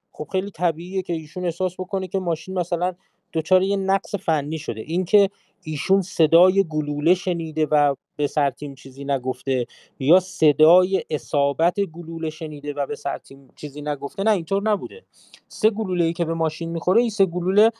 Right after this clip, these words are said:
به قولی سه تا صدای خیلی ریزی به قولی ایجاد می‌کنن که حالا بالاخره توی ماشین تیانا با همهٔ اون ویژگی‌هایی که ماشین تیانا داره، به این شکل هم نیست که اگر صدایی در بیرون تولید می‌شه یا در، به قولی، اه،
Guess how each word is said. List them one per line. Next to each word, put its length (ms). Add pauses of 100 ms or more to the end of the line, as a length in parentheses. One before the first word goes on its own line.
(260)
به 120
قولی 400
سه 160
تا 140
صدای 440
خیلی 440 (540)
ریزی 480
به 120
قولی 260
ایجاد 380
می‌کنن 500
که 80
حالا 260 (320)
بالاخره 380
توی 180
ماشین 380
تیانا 560
با 140
همهٔ 240 (100)
اون 180
ویژگی‌هایی 500
که 100
ماشین 360
تیانا 360
داره، 180
به 80
این 100
شکل 300
هم 100
نیست 180
که 140 (300)
اگر 260
صدایی 380
در 180
بیرون 320
تولید 360
می‌شه 240
یا 120
در، 220 (460)
به 80
قولی، 340 (380)
اه، 380